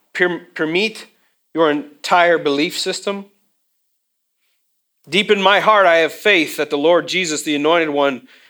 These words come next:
who lives in us, in, in you, will bring you back around to truth. And I am convinced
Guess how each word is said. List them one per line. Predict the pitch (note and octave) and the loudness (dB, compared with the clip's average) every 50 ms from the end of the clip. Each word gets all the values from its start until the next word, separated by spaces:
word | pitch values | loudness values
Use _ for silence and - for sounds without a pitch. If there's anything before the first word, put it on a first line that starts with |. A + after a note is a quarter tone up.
| _ - | _ -4
who | E3+ F3+ | -2 0
lives | F#3 F#3+ G3 F#3+ E3+ E3 | 2 2 2 2 2 0
in | G#3 G#3 F3+ | 0 2 2
us, | D3+ C#3+ C#3 C3+ - - | 0 0 -2 -2 -4 -2
in, | F3+ G3+ G#3+ G#3 G3 | 0 0 0 -2 -4
in | - - F3+ G3+ G3+ F3 | -6 -4 -4 -4 -2 -2
you, | E3 D3+ C3 A#2+ A#2+ A#2 _ _ _ _ _ _ _ _ _ _ _ _ _ _ _ _ _ _ _ _ - | -2 -2 -2 -4 -8 -12 _ _ _ _ _ _ _ _ _ _ _ _ _ _ _ _ _ _ _ _ 0
will | D#3+ F#3 | 2 2
bring | F3+ D3+ F3 G3 G#3 G#3+ | 2 2 2 2 2 2
you | A3 G#3+ | 0 0
back | F3+ E3 F#3 F#3 E3+ D#3 - | 2 4 4 4 4 2 0
around | D#3+ D3+ D#3+ E3+ E3+ F3 E3 | 0 2 4 4 4 2 0
to | C#3+ C#3+ | -2 -8
truth. | C3 - - F3 E3+ D3 C3 - - - - - _ _ _ _ _ _ - | -10 -6 -2 -2 -2 -2 -2 -6 -12 -16 -18 -20 _ _ _ _ _ _ -2
And | C3+ C#3+ | 0 2
I | E3 F3 F#3 | 4 4 2
am | F3+ F3 | 2 0
convinced | - - E3+ E3 D#3 C#3 D3+ G#3 A3 - - - - - - | -4 -6 -10 -10 -6 -2 0 2 2 0 -2 -6 -10 -12 -14